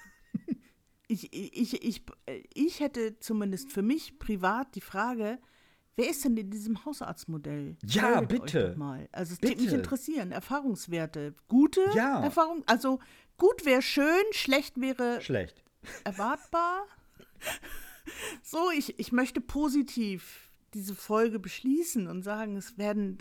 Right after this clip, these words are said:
Speaker 1: eine gute Erfahrung mit einem Hausarztmodell, das wär schön. Das wünsche ich mir zu Weihnachten einfach,
Speaker 2: Ja,
Speaker 1: dass
Speaker 2: das,
Speaker 1: sich da
Speaker 2: das
Speaker 1: jemand
Speaker 2: naht,
Speaker 1: meldet, weil
Speaker 2: ne? Das
Speaker 1: vorher wird das
Speaker 2: naht.
Speaker 1: nicht passieren.
Speaker 2: Äh, aber ich muss echt sagen, ne, äh, außer für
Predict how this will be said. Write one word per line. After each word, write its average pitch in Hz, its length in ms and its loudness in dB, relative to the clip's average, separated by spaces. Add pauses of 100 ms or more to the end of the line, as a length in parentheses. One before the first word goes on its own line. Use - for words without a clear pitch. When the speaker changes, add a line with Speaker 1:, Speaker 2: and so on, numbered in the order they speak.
Speaker 1:
eine 208 540 -2
gute 330 300 6
Erfahrung 254 580 -2
mit 220 160 -2
einem 208 140 -2
Hausarztmodell, 196 840 -4
das 247 260 -10
wär 220 300 -4 (420)
schön. 247 560 0 (640)
Das 196 180 -8 (140)
wünsche 220 200 4
ich 202 100 -8
mir 202 160 -2
zu 175 140 -12 (140)
Weihnachten 170 460 -4
einfach, 151 480 -10
Speaker 2:
Ja, 220 200 4
Speaker 1:
dass - 40 4
Speaker 2:
das, 202 160 2
Speaker 1:
sich 180 80 -10
da 190 80 -4
Speaker 2:
das 190 120 6
Speaker 1:
jemand 226 300 8
Speaker 2:
naht, - 80 6 (220)
Speaker 1:
meldet, 214 220 4
weil 208 140 8
Speaker 2:
ne? - 20 6
Das - 80 -2
Speaker 1:
vorher 226 280 4
wird 208 160 2
das 202 120 4
Speaker 2:
naht. - 80 -6
Speaker 1:
nicht 185 180 -6
passieren. 180 580 2
Speaker 2:
Äh, - 0 - (800)
aber - 160 -4
ich 127 160 -8
muss - 280 -8 (160)
echt - 260 -10
sagen, 202 500 -4
ne, 156 440 -6
äh, - 40 -16
außer 240 540 0
für - 260 -6